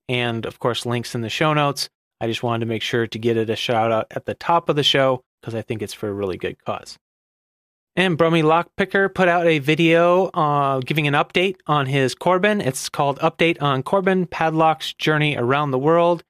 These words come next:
and someone has lost the Journey logbook. Yeah, unfortunately, the logbook is gone, but the lock is still making the rounds,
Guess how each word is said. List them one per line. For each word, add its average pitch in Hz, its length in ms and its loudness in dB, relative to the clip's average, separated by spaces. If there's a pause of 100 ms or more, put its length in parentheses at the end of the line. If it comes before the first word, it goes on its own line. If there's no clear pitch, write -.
(240)
and 117 280 -4
someone 170 540 0
has 117 280 -6
lost 135 520 -2 (340)
the 131 100 0
Journey 120 460 -2
logbook. 107 920 -4 (920)
Yeah, 120 340 0
unfortunately, 127 800 -2
the 120 140 -2
logbook 127 420 0
is 151 140 0
gone, 131 500 0 (640)
but 123 100 -4
the 123 100 0
lock 123 280 2
is 113 100 -2
still 139 300 0
making 147 320 0
the 147 120 2
rounds, 131 580 0